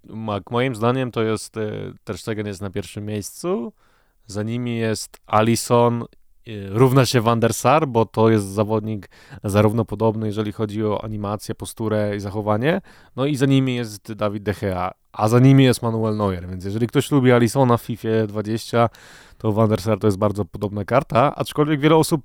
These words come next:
gdzieś tam pisało mi, że słabo im broni, albo że puszczasz maty, albo że coś takiego, a ja sobie zagrałem nim wiele spotkań i muszę przyznać, że czasami ratował mi moje cztery litery, więc na pewno nie jest taki zły, jak go malują, ale też nie jest to najlepszy bramkarz w grze,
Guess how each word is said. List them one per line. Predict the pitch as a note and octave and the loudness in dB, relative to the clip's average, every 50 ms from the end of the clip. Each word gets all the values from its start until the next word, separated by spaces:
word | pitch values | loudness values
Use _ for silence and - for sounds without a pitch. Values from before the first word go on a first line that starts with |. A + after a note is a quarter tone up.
| - - - - | -6 -18 -14 -12
gdzieś | A#2+ A2 A#2 - - | -8 -8 -8 -6 -6
tam | B2+ A2 | -6 -6
pisało | - A2 - A#2 A#2 B2 A2+ | -6 -4 0 2 2 2 2
mi, | G#2 G#2+ G2+ | 0 -4 -8
że | F#2+ G2+ G2 F#2 | -8 -8 -8 -8
słabo | F2 - - G2 F#2 F2 G2 F#2+ | -8 -8 -6 -4 -4 -4 -6 -8
im | F#2+ F#2 | -8 -4
broni, | F2 A2 B2 B2 A2+ A2+ A2 G#2+ G#2 G#2 G2+ F2+ | 0 2 4 4 4 2 0 -2 -4 -6 -8 -10
albo | F2 E2+ F2+ | -12 -12 -14
że | E2+ F2+ | -14 -16
puszczasz | - - F#2 - - F2 - | -16 -16 -16 -12 -12 -8 -4
maty, | A2 A#2 B2+ B2 - - G#2 G#2+ A2 G#2+ G2+ | 0 2 2 2 2 -2 -6 -6 -6 -6 -8
albo | G2+ G2 G2 G2 - - _ _ - - - - - - - - | -10 -10 -12 -12 -14 -14 _ _ -20 -20 -20 -20 -20 -20 -16 -12
że | G#2 F#2+ | -12 -12
coś | - - - - | -10 -10 -12 -12
takiego, | - - A2+ A#2 B2+ A#2+ A#2 A#2+ A#2+ - - - | -6 0 4 4 4 6 4 4 4 2 0 -4
a | B2 C#3 | -4 -2
ja | D#3+ E3+ | -2 -2
sobie | - F3 D3+ C#3 | -4 -4 -6 -6
zagrałem | A2+ A#2+ A2 A2+ A#2 A#2 A2 G#2+ G#2+ | -6 -4 0 2 2 2 2 0 -2
nim | G#2 G#2 G#2 G2+ G2+ - | -6 -6 -8 -10 -12 -10
wiele | - G2+ G#2+ A2+ A#2+ A#2 | -8 -4 -2 0 0 0
spotkań | - - G#2 G2 - - C#3 D#3 D#3+ C#3 | -2 -4 -8 -8 -6 -4 -4 -4 -4 -4
i | C3+ | -6
muszę | C3+ C3 - - G#2 | -8 -8 -8 -10 -8
przyznać, | - A2+ G#2+ A2 A2+ G2 | -6 -6 -4 -2 -2 -4
że | F2 G2 G2+ G2 - _ _ _ _ _ _ _ _ _ _ _ _ _ _ - - - | -4 -6 -10 -10 -14 _ _ _ _ _ _ _ _ _ _ _ _ _ _ -20 -20 -16
czasami | - G#2+ - A2 G#2+ A2 G2 | -12 -10 -10 -8 -8 -8 -10
ratował | F#2+ F#2+ - G#2 G2+ G2 F#2 | -10 -10 -10 -10 -8 -8 -10
mi | F#2+ F#2+ F#2 F2+ _ _ - - - - - - - _ _ _ - | -10 -10 -12 -14 _ _ -20 -20 -20 -20 -20 -20 -20 _ _ _ 0
moje | A2 A#2 C3+ C#3+ D3 - | 4 6 6 6 6 4
cztery | - - - - B2+ A#2+ G#2+ | 0 -4 0 2 4 4 4
litery, | A2+ A#2+ A#2 - E3+ C3+ G2+ F#2+ E2+ | 2 0 2 4 4 4 4 2 0
więc | F#2+ F2+ F2 - - | -2 -6 -8 -8 -10
na | G#2+ - | -8 -4
pewno | - A2 G#2+ A2 | -4 -2 -2 -2
nie | G#2 G#2 | -2 -2
jest | G2+ F#2 - | -4 -6 -6
taki | A2+ G2+ - F#2 | -8 -8 -8 -6
zły, | G2 A#2 A#2 | -2 0 2
jak | A2+ G#2 | 2 2
go | G2+ G#2+ | 0 -4
malują, | G2+ G2+ G2+ A2+ C3 C3 B2 A2+ A2+ | -6 -4 -2 2 4 4 4 4 4
ale | A2+ A2 G#2 | 4 2 0
też | - A2+ G#2+ - - - - - | -2 -6 -6 -6 -8 -12 -10 -6
nie | A2+ A2+ | -2 0
jest | A2 G#2+ - - | 0 0 0 -2
to | - G#2 | -4 -2
najlepszy | G2+ G2+ G#2+ A2 - - - A2 | 0 2 0 0 -2 -4 -8 -8
bramkarz | G2+ G2+ G2+ G2+ - G2+ F#2 E2+ F#2+ | -4 -4 -4 -4 -4 -6 -8 -8 -8
w | F2 | -12
grze, | F#2 F#2 G#2+ A#2+ A2 G2+ | -6 0 4 4 4 4